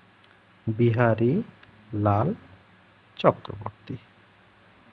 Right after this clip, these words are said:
এরপরে শেষের কবিতা উপন্যাসের রচয়িতাকে, এটা আমরা সবাই জানি এবং বেশিরভাগ লিখিত পরীক্ষায় এই প্রশ্নটি এসে থাকে। শেষের কবিতা উপন্যাসের রচয়িতা রবীন্দ্রনাথ ঠাকুর।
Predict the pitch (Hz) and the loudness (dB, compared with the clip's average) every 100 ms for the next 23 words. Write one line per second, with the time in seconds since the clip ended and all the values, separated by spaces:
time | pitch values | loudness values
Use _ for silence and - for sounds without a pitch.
0 | - - - - - - _ _ _ _ | -20 -20 -20 -20 -20 -20 _ _ _ _
1 | _ _ _ _ - - - - - - | _ _ _ _ -20 -20 -20 -20 -8 0
2 | 135 151 - 185 175 208 202 170 170 160 | 2 4 4 4 6 4 4 2 6 6
3 | 135 123 117 156 135 117 113 117 104 104 | 6 4 4 2 2 0 2 0 0 0
4 | 101 - 107 - - 175 147 147 143 127 | -4 -6 -12 -10 -4 0 0 2 4 4
5 | 120 117 180 117 117 - _ _ - - | 4 2 2 0 -2 -6 _ _ -20 -2
6 | 135 135 190 170 147 127 135 127 120 110 | 2 4 6 6 6 4 2 2 2 2
7 | 107 202 226 127 - 104 107 101 104 104 | 0 0 6 6 4 0 0 2 0 0
8 | 117 104 - 98 - - _ _ _ _ | -2 -4 -8 -10 -10 -14 _ _ _ _
9 | - 143 143 135 135 117 123 117 117 - | 0 2 4 4 2 2 2 2 2 2
10 | 113 107 110 107 104 107 247 - - - | 2 2 2 0 0 2 2 0 -18 -20
11 | - - - 123 131 120 110 104 104 104 | -20 -14 -2 4 4 4 2 0 0 0
12 | 101 101 - 104 104 104 | 0 -2 -10 -12 -10 -12